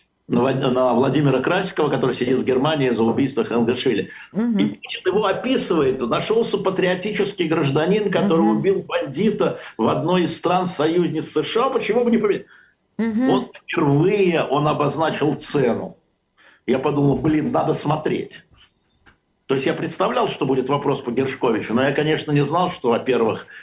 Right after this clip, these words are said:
Speaker 1: а, Карсон предложит увезти его, сказал, «Дайте его мне». Это тоже.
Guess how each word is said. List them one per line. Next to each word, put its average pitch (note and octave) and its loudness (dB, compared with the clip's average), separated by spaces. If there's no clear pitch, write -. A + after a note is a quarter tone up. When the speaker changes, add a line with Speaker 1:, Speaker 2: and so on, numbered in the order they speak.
Speaker 1:
а, A#2 2
Карсон C3+ -2
предложит B2+ 0
увезти D#3 0
его, B2 2
сказал, A2+ 0
«Дайте D#3+ 0
его D3+ 2
мне». F3+ 0
Это - -2
тоже. - -2